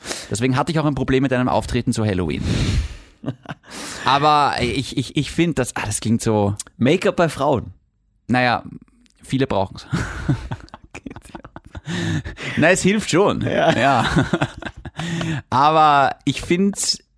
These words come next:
Speaker 1: ich, ich stehe halt mehr auf sehr natürliche Frauen
Speaker 2: Ja.
Speaker 1: und nicht auf Frauen, die halt sich einen
Speaker 2: Soll ich
Speaker 1: halben Pieper ins Gesicht schmieren.
Speaker 2: Soll ich dir was sagen? Frauen kaufen uns das nicht ab, aber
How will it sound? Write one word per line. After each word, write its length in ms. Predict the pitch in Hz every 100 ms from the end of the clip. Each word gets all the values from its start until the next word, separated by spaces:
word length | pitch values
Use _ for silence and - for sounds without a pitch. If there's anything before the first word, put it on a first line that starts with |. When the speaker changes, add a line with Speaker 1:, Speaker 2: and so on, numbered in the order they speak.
| _ -
Speaker 1:
ich, 220 | 147 -
ich 160 | 170 -
stehe 200 | 151 170
halt 140 | 165
mehr 200 | 147 151
auf 80 | 156
sehr 140 | 156
natürliche 580 | 151 - - 175 151 131
Frauen 380 | - 92 113 147
Speaker 2:
Ja. 180 | 131 104
Speaker 1:
und 120 | 92
nicht 180 | 143 143
auf 100 | 135
Frauen, 300 | 107 113 139
die 260 | 143 139 131
halt 340 | 127 127 -
sich 140 | - 123
einen 40 |
Speaker 2:
Soll 60 | 131
ich 60 |
Speaker 1:
halben 200 | 135 135
Pieper 260 | 131 123 104
ins 100 | -
Gesicht 240 | - 90
schmieren. 240 | - - -
Speaker 2:
Soll 120 | 135
ich 60 | 135
dir 160 | 160
was 140 | 143 -
sagen? 260 | 123 180
Frauen 280 | - 113 165
kaufen 320 | - 131 165
uns 140 | 160 -
das 160 | 151
nicht 180 | 156 143
ab, 160 | - -
aber 220 | 110 113